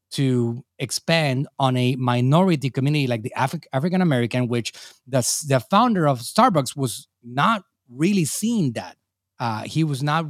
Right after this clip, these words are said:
really believing in Magic's vision. So Magic, what he did was that he simply adjusted, uh, a few of the concepts. For example, he changed the music. Uh, people did not wanna walk into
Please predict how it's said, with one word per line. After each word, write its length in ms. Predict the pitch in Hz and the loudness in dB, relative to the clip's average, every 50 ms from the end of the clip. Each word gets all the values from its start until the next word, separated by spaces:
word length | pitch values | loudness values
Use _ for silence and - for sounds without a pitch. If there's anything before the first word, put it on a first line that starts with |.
| 135 127 | -6 -4
really 200 | 139 160 165 156 | -2 0 0 0
believing 420 | 131 135 127 135 143 143 143 135 | 0 0 0 0 0 0 0 0
in 180 | 120 107 107 104 - - _ _ _ - | 0 -2 -4 -6 -10 -16 _ _ _ -10
Magic's 420 | 120 131 135 139 127 139 117 107 | -4 -2 -2 0 0 -2 -2 -4
vision. 520 | 120 120 160 214 190 - 131 110 107 107 - - - - - - - - | -2 2 2 2 4 2 0 0 -2 -2 -4 -8 -14 -20 -20 -20 -16 -4
So 140 | - - 135 | 0 2 2
Magic, 380 | 135 143 160 190 196 208 196 | 4 6 6 6 4 4 0
what 200 | 151 139 147 147 | 0 0 -2 -2
he 140 | 139 147 139 | 0 -2 0
did 240 | 120 156 202 196 156 | 0 0 0 2 0
was 140 | 151 127 117 | 0 -2 -2
that 100 | 143 131 | -2 -2
he 160 | 127 135 139 | -4 -4 -6
simply 340 | - - 226 240 226 - 302 | -4 -2 -2 -2 -2 -2 -4
adjusted, 640 | 240 160 117 101 - 151 139 - - - 107 98 - _ _ _ _ _ _ - | -4 -6 -6 -6 -6 -4 -4 -4 -6 -8 -10 -12 -12 _ _ _ _ _ _ -6
uh, 240 | 127 120 117 123 123 - _ _ _ _ - | -6 -4 -4 -6 -8 -12 _ _ _ _ -20
a 60 | 127 | -16
few 240 | - - 185 180 165 | -6 -2 0 0 0
of 60 | 131 | 0
the 80 | 131 | -2
concepts. 480 | - - 123 113 98 - 90 90 - - | -4 -2 -2 -2 -4 -6 -10 -14 -16 -12
For 160 | - 131 113 | -8 -6 -6
example, 340 | 107 - - 123 110 107 98 | -4 -4 -4 -4 -4 -6 -10
he 140 | 95 107 101 | -14 -14 -12
changed 380 | - - - 123 123 117 104 | -10 -8 -6 -6 -6 -6 -4
the 60 | 123 123 | -2 0
music. 400 | 139 190 214 - - 92 - _ _ _ _ _ _ _ _ _ - | 2 2 2 0 -2 -8 -14 _ _ _ _ _ _ _ _ _ -12
Uh, 240 | 120 113 107 104 101 | -10 -8 -8 -8 -8
people 260 | - 123 113 139 135 | -8 -6 -4 -4 -2
did 140 | 123 123 120 | -2 -2 -2
not 200 | 117 120 123 123 | -2 -2 -2 -2
wanna 180 | 143 147 143 | -2 -2 -2
walk 340 | 131 120 120 123 135 - 156 | -2 -2 -2 -2 -2 -2 -4
into 580 | 143 135 117 - 135 123 120 120 117 117 127 | -4 -4 -4 -2 0 2 2 2 0 -2 -4